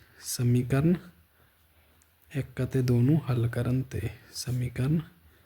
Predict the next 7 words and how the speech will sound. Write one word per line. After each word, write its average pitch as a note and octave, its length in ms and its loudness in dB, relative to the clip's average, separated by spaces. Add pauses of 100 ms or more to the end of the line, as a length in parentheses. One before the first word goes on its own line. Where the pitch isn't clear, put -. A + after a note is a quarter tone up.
(560)
ਇੱਕ - 500 -4 (120)
ਅਤੇ C3 460 0 (880)
ਦੋ B2 480 0
ਨੂੰ B2+ 360 2 (1300)
ਹੱਲ A#2 340 4
ਕਰਨ G#2 260 0
'ਤੇ - 220 -8